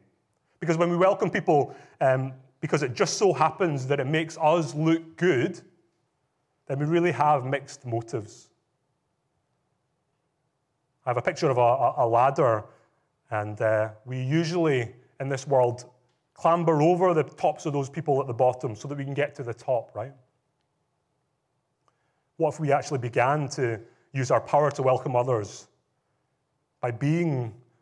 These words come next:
those that, that give people a lift up, a leg up, who are able to welcome those who aren't usually welcomed? Because when we welcome those who grant us no benefit, something deep is going on,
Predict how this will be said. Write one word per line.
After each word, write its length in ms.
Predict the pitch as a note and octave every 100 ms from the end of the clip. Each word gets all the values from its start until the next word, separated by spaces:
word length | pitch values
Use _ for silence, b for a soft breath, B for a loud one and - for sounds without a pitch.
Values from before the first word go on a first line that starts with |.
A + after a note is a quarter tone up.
| -
those 360 | C3 C#3 B2+ A#2+
that, 180 | A#2 A#2
that 140 | A2+
give 280 | B2+ C#3+ C3+
people 320 | C#3+ C3 A#2+
a 40 | A2+
lift 240 | A#2 -
up, 240 | A2 F#2
a 60 | G#2+
leg 340 | G#2+ A#2 A#2
up, 240 | B2 G2 - _ _ _ _ _ _
who 140 | - A2+
are 180 | B2+ D3
able 260 | D3+ C#3+
to 200 | - C3+
welcome 480 | A2 B2 B2+ B2+ C3
those 320 | A#2+ B2+ C3
who 140 | C3 C#3
aren't 300 | A#2+ D#3 D#3
usually 360 | C#3 B2+ C3+
welcomed? 520 | B2 A2+ G#2 - G2+ F2 F2 _ _ _ _ _ _ _ _ _ _ _ _ _ _ -
Because 200 | D#3 C#3
when 200 | C#3+ D3
we 100 | D#3+
welcome 320 | D#3 D3+ D3+
those 180 | D#3 D3+
who 80 |
grant 280 | C#3+ C3+ E3
us 160 | D3 B2+
no 120 | C#3+
benefit, 520 | A#2 A#2+ C#3+ C3 A#2 B -
something 420 | F3 D#3+ D#3+ B2+
deep 260 | C#3 E3 C#3
is 120 | A#2
going 260 | C#3 B2
on, 300 | G#2 G2+ A2